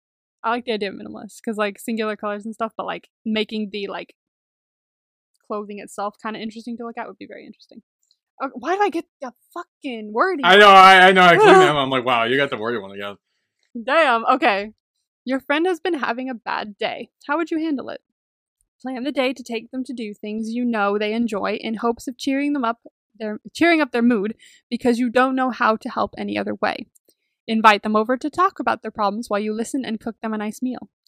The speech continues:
Speaker 1: Having a long call, just listening on the other end, letting them vent. Showing up at their house with snacks, teasing them so they can laugh, just being there for them.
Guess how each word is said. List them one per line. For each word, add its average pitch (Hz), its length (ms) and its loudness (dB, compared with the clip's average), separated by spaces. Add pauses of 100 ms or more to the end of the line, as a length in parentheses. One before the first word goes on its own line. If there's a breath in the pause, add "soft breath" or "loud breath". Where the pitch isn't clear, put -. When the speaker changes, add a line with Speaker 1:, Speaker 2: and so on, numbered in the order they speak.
(460)
Speaker 1:
Having 233 240 6
a 233 60 0
long 233 340 2
call, 220 380 -2
just 233 260 -2
listening 247 340 -2
on 233 120 0
the 233 100 -2
other 214 260 -2
end, 214 380 -2
letting 214 280 0
them 277 120 -2
vent. 233 320 -4 (640)
Showing 277 360 2
up 302 140 0
at 294 80 -6
their 277 120 0
house 254 320 4
with 277 120 -8
snacks, 233 540 0
teasing 254 400 0
them 262 140 2
so 269 140 0
they 247 120 4
can 254 180 0
laugh, 220 380 0
just - 220 -6
being 240 220 0
there 190 140 -2
for 196 120 -10
them. 190 300 -8